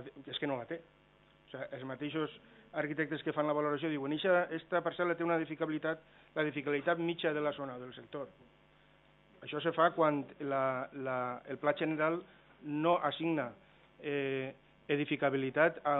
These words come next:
a zones dotacionals i zones verdes. En este cas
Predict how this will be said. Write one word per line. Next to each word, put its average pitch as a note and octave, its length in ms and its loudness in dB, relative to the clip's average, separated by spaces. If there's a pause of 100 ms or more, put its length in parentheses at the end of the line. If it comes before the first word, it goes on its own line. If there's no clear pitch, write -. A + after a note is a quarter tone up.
(260)
a C3+ 100 2
zones D3 220 0
dotacionals C3+ 500 -2
i C3 80 -4
zones B2+ 280 -6
verdes. C#3 280 -4
En C3+ 120 -6
este C3+ 180 -4
cas D#3 160 4